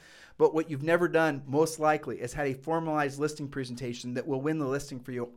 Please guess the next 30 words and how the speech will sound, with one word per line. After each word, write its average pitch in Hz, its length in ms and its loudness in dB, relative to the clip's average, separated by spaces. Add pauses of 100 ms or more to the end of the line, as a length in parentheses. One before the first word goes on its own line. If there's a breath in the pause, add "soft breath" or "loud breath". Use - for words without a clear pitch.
like, 120 200 -2 (300 loud breath)
basically 202 480 8
a 151 60 2
hundred 156 220 -4
percent 139 320 -4
of 131 60 -4
the 123 80 -6
time. 110 340 -8 (360 soft breath)
You've 151 120 0
never 175 220 4
actually 160 360 2
taken 147 320 -2
the 135 80 -2
time 139 380 -4 (280 loud breath)
to 147 100 -2
create 160 540 0
a 127 60 -2
business 156 440 -2
system 143 560 -4 (280 loud breath)
around 147 580 4
a 135 60 -8
formalization 143 1000 0
of 120 160 -2
that 139 400 2
most 165 320 4
important 147 380 -2
aspect 131 420 -4
of 120 100 -8
your 117 120 -6
business. - 500 -10